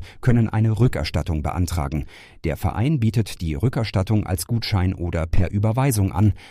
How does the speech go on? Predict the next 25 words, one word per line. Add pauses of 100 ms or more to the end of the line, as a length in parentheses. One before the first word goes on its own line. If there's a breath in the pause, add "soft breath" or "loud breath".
(140 loud breath)
Dauerkarten
werden
anteilig
erstattet. (280 loud breath)
Anträge
müssen
online
gestellt
werden. (340 loud breath)
Freie
Karten
für
das
Spiel
sind
noch
verfügbar. (300 loud breath)
Weitere
Informationen
sind
auf
der
Vereinswebsite
zu
finden.